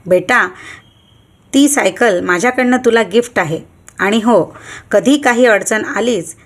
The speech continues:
तर या मामाला सांगायचं बरं का?" "साहेब, तुमचे आभार." "नाही ताई, आभार नका मानू.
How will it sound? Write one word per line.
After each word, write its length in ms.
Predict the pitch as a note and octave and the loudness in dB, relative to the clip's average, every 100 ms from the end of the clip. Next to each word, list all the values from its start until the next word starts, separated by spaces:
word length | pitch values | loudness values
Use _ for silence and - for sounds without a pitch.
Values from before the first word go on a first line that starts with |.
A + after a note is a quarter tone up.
| _ | _
तर 120 | A#3 A#3+ | -2 2
या 160 | A#3+ | 2
मामाला 440 | A3 F3+ G3 A3 G3 | 2 0 2 0 0
सांगायचं 480 | G3+ F#3+ G#3+ A3 | -2 -2 -2 0
बरं 140 | A#3 A#3 | 0 0
का?" 340 | C4+ C4 E3+ E3+ - - - _ _ _ _ _ _ _ _ _ _ - | 0 -2 -2 -8 -18 -20 -20 _ _ _ _ _ _ _ _ _ _ -6
"साहेब, 480 | - G#3+ F3+ G#3+ B3+ - - | -2 0 0 2 2 -2 -12
तुमचे 260 | G3 E3+ A3 | -10 -4 -2
आभार." 420 | E3+ D#3+ F#3 D#3+ - - _ - - - _ _ _ - | 0 -2 -2 -4 -6 -20 _ -20 -20 -20 _ _ _ -6
"नाही 360 | F#3 F3 C#4 | 0 2 2
ताई, 140 | A3+ D#3 - - - - | 2 -4 -6 -16 -10 -2
आभार 280 | F#3+ G#3+ C#4 | 0 2 2
नका 300 | C4+ - G3 | 0 0 0
मानू. 260 | E3+ D#3+ | 0 -2